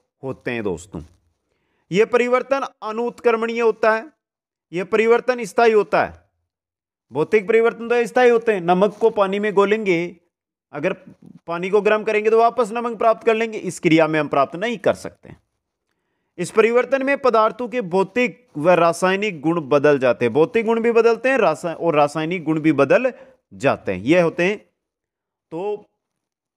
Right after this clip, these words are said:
जो है हम परिवर्तन अभिक्रियाएं पढ़ रहे हैं, दो प्रकार के परिवर्तन पदार्थों में होते हैं, पहला भौतिक और दूसरा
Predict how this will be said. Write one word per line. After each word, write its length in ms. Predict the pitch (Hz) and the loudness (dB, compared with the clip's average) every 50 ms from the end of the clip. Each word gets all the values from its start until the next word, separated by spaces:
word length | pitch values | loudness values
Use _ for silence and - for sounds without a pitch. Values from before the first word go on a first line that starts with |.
| _ _ _ _ _ _ _ _ _ - | _ _ _ _ _ _ _ _ _ -18
जो 560 | 127 117 104 101 101 - 151 123 113 156 185 | -16 -16 -14 -16 -16 -16 -10 -2 0 2 4
है 200 | 180 180 185 196 | 4 4 4 4
हम 160 | 190 185 190 180 - | 2 0 -2 -6 -2
परिवर्तन 500 | 170 156 156 156 165 160 - - 180 180 | -2 0 2 2 0 -2 -2 -2 -4 -2
अभिक्रियाएं 440 | 185 131 151 143 123 151 156 165 170 165 | -2 -4 -6 -4 -2 0 2 2 0 2
पढ़ 180 | - 160 147 | 0 0 0
रहे 180 | 143 165 170 170 | 2 2 0 2
हैं, 320 | 160 165 170 180 - - _ _ _ _ 131 | 0 0 -2 -4 -8 -12 _ _ _ _ -4
दो 180 | 131 143 165 | -2 0 0
प्रकार 380 | 160 - 170 160 - 170 165 165 | 0 0 -2 0 0 0 0 0
के 120 | 165 170 | -2 -6
परिवर्तन 480 | 143 - 151 151 147 147 139 - 165 156 | -6 -4 -4 -2 -2 -2 -2 -2 -4 -2
पदार्थों 400 | 156 151 147 147 147 143 - 156 | 0 2 2 2 0 0 -2 -2
में 100 | 151 147 | -2 0
होते 240 | 143 143 139 - 165 | 0 -2 -2 -2 -2
हैं, 100 | 160 156 | -2 -2
पहला 280 | - 156 147 143 143 135 | 2 2 2 2 2 0
भौतिक 500 | 107 120 127 127 - 165 170 165 - - | 0 -2 -4 -4 0 -2 -2 -2 -2 -2
और 120 | - 131 123 | -2 0 2
दूसरा 380 | 113 131 131 117 131 147 175 | 2 2 0 2 2 0 0